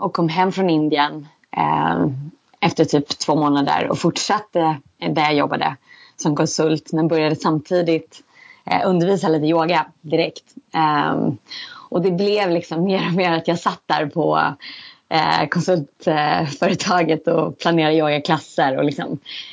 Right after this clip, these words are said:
eh, jag började ha fler och fler klasser och jag var inte,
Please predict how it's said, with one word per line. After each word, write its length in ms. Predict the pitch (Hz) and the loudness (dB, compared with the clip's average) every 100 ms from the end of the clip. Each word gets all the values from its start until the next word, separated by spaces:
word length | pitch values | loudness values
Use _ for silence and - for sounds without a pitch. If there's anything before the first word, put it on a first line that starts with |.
| - | -10
eh, 120 | - - 147 _ | -6 -6 -8 _
jag 160 | 190 | 0
började 200 | 180 180 | 2 2
ha 80 | 180 | 0
fler 220 | 147 180 | 2 0
och 60 | 165 | 2
fler 180 | 170 156 | 2 0
klasser 640 | 151 156 - 165 147 147 | 0 -4 -2 0 0 0
och 160 | - 160 | 0 2
jag 140 | 156 | 2
var 280 | 156 160 160 | 0 0 0
inte, 440 | 151 143 - 147 | 0 -2 -2 -2